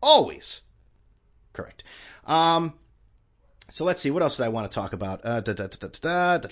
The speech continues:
da, we did that. Uh, yes, yeah, uh, Yordano Ventura, Kansas City Royals, man, that's crazy. I always liked him. He passed away, a pitcher for the Kansas City Royals, twenty-five years old in, in a car accident in the Dominican Republic. Pedro Martinez, uh, fellow Dominican,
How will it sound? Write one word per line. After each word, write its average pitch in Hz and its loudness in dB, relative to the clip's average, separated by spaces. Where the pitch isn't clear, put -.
da, 160 -2
we 123 -2
did 104 -6
that. 160 0
Uh, 135 4
yes, 135 2
yeah, 120 2
uh, 117 2
Yordano 113 0
Ventura, 147 4
Kansas 123 -4
City 123 -4
Royals, 120 2
man, 107 -4
that's - -10
crazy. 123 -2
I - -6
always 175 2
liked 180 0
him. 117 2
He 117 -4
passed 139 -2
away, 127 2
a - -10
pitcher 135 -4
for 131 -12
the 117 -8
Kansas 120 -6
City 120 -4
Royals, 117 -2
twenty-five 151 -2
years 123 -4
old 123 -2
in, - -18
in 107 -8
a 101 -6
car 143 0
accident 147 0
in 143 -4
the 117 -4
Dominican 110 -6
Republic. 151 -4
Pedro 269 2
Martinez, 175 -4
uh, 101 -8
fellow 113 -8
Dominican, 104 -8